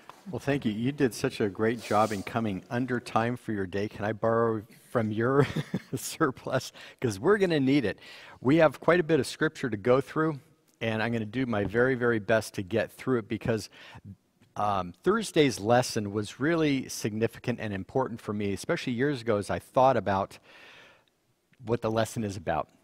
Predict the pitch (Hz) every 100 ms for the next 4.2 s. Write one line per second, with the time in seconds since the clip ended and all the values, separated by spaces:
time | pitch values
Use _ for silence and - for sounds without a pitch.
0 | _ _ _ - 160 160 151 117 123 127
1 | - 107 - 123 110 85 98 - - 139
2 | 127 95 85 - - 117 95 120 135 -
3 | 120 110 117 87 95 82 110 107 98 98
4 | 85